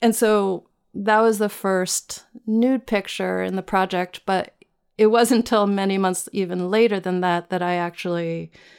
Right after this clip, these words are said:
started directly asking people to do that. I was interested in kind of interrogating, maybe we would call it white masculinity, and reversing the gaze, putting men in positions that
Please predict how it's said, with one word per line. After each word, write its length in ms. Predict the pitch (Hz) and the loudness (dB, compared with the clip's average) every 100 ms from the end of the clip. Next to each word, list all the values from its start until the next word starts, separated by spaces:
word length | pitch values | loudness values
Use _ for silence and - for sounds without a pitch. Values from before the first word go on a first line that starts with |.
| _ | _
started 480 | - - 196 190 175 | -8 0 0 0 -2
directly 640 | 190 175 175 180 175 170 - | -2 0 -2 -2 -4 -4 -4
asking 440 | 165 165 - 175 | -6 -6 -8 -8
people 300 | 185 - 175 | -8 -6 -6
to 80 | 165 | -6
do 200 | 175 165 | -6 -6
that. 360 | 202 220 233 240 _ _ _ | -4 -4 -4 -8 _ _ _
I 140 | 262 262 | 0 4
was 280 | 262 247 214 | 6 4 2
interested 600 | 247 269 - 277 - 233 | -2 -2 -2 -4 2 2
in 680 | 214 208 202 196 196 - - - | 2 0 -2 -2 -6 -8 -16 -4
kind 220 | 208 202 | -2 0
of 100 | 196 | -2
interrogating, 1300 | 196 - 220 214 208 185 190 180 185 175 175 180 180 - _ _ _ _ | -4 -2 2 4 2 0 -2 0 -2 -2 -4 -6 -10 -16 _ _ _ _
maybe 300 | 202 190 185 | -6 -4 -2
we 120 | 180 185 | -2 -2
would 140 | 185 | -2
call 200 | 214 196 | 0 0
it 120 | 180 | 0
white 300 | 180 190 - | 0 -2 0
masculinity, 880 | 185 180 - 175 170 - 165 135 - _ - | -4 -4 -4 -6 -4 -4 -6 -8 -14 _ -8
and 580 | 196 190 180 170 - - _ _ _ | -4 -2 -2 -6 -12 -16 _ _ _
reversing 1120 | 220 220 190 202 202 208 202 196 190 196 202 _ _ _ _ | 2 2 4 0 0 -2 -2 -2 -2 -4 -8 _ _ _ _
the 100 | 214 | -4
gaze, 800 | 175 190 185 190 190 208 - - _ _ | -2 2 2 2 0 -4 -6 -10 _ _
putting 360 | 302 285 277 240 | 0 4 4 4
men 200 | 226 220 | 4 2
in 120 | 214 | 0
positions 720 | 214 190 196 - 190 185 175 | 0 -2 -4 -2 -2 -2 -2
that 420 | 190 180 175 - | 0 0 0 -6